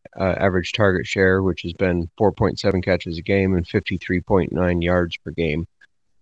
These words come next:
Uh, I can understand the frustrations with how run-heavy the Broncos scheme has been. Um, they've actually been one of the better backfields with Williams and Gordon, uh, in the N F L. So he's had less oppor-, opportunities in the passing game,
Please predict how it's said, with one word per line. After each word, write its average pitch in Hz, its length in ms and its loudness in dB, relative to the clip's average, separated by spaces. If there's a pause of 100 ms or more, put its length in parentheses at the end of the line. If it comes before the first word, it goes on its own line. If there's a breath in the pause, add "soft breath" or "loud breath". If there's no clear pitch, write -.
(200)
Uh, 87 360 2
I 98 100 2
can 117 140 4
understand 110 400 6
the 90 40 4
frustrations 92 800 0
with 87 200 -2
how 92 180 2
run-heavy 87 680 2
the - 100 -8
Broncos 87 500 -2
scheme 92 360 -4
has 90 100 -6
been. 98 340 0 (520)
Um, 82 400 0 (100)
they've 87 160 2
actually 95 320 2
been 82 220 0
one 90 160 2
of 85 60 0
the 82 80 -4
better 90 340 2
backfields 85 640 -2
with 82 120 -8
Williams 82 360 -2
and 85 100 -4
Gordon, 85 480 -16 (220)
uh, 82 260 -16 (340)
in 101 100 -18
the 90 120 -14
N 82 120 -14
F - 140 -20
L. 95 360 -6 (760 soft breath)
So - 160 -6
he's 135 140 0
had 135 180 0
less 113 240 0
oppor-, 107 220 -6 (160)
opportunities 101 640 2
in 95 40 2
the 87 80 0
passing 104 400 0
game, 98 340 2